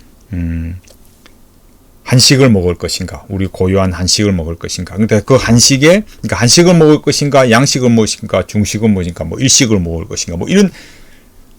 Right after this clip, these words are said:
그런 고민이 아니라, 어, 구원에 관한 인간의 자유의지를 말하는 겁니다. 그러니까 우리가 여기서, 어, 구원론은 존재론이다.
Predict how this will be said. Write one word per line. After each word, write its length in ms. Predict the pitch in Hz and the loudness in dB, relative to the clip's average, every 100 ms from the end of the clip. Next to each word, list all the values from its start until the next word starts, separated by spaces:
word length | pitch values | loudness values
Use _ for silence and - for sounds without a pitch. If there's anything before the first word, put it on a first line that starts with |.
| _ _ _ _ | _ _ _ _
그런 320 | - 180 254 226 | 0 4 6 6
고민이 340 | 131 180 196 | 4 4 2
아니라, 540 | 90 92 110 160 82 - _ _ _ _ _ _ _ _ _ _ _ _ _ _ | 0 -2 0 0 -2 -10 _ _ _ _ _ _ _ _ _ _ _ _ _ _
어, 160 | 90 82 | -12 -10
구원에 540 | - 113 123 165 208 202 | -2 2 6 6 4 2
관한 580 | - 101 110 139 185 190 _ _ _ _ _ _ | 0 0 0 0 -4 -8 _ _ _ _ _ _
인간의 540 | 101 98 92 92 107 | -4 -2 -2 -2 -2
자유의지를 800 | 110 104 110 113 82 - 101 110 | -4 0 2 2 0 -4 -4 -4
말하는 440 | 104 - 95 95 98 | -6 -6 -4 -4 -4
겁니다. 400 | 78 - - - _ _ _ _ _ - _ 127 | -10 -16 -20 -20 _ _ _ _ _ -20 _ -4
그러니까 100 | 135 | 2
우리가 240 | 165 156 | 6 6
여기서, 540 | 196 190 - 143 113 78 - - - - - - | 6 2 2 2 2 -2 -14 -20 -20 -20 -20 -10
어, 760 | 90 87 82 85 82 82 87 110 _ _ _ _ _ | -6 -4 -6 -8 -10 -14 -18 -20 _ _ _ _ _
구원론은 680 | - 123 156 185 180 175 170 | 2 6 6 6 4 2 -2
존재론이다. 800 | - 92 110 135 135 214 82 | -4 0 2 4 2 -2 -8